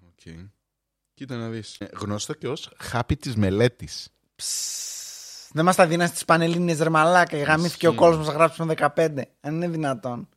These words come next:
Speaker 1: Ισχύει.
Speaker 2: Ε, ρε, που θα μπορούσα να είμαι αρχιτέκτονας τώρα. Αχ.
Speaker 1: Λοιπόν,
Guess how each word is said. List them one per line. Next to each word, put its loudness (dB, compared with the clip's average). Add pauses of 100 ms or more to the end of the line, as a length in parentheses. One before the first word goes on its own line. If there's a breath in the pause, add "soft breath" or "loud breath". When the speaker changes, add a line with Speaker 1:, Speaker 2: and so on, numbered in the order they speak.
(120)
Speaker 1:
Ισχύει. -18 (200)
Speaker 2:
Ε, -8
ρε, -16
που -20
θα -16
μπορούσα -8
να -6
είμαι -6
αρχιτέκτονας -10
τώρα. -16 (720)
Αχ. -6 (1600 loud breath)
Speaker 1:
Λοιπόν, -12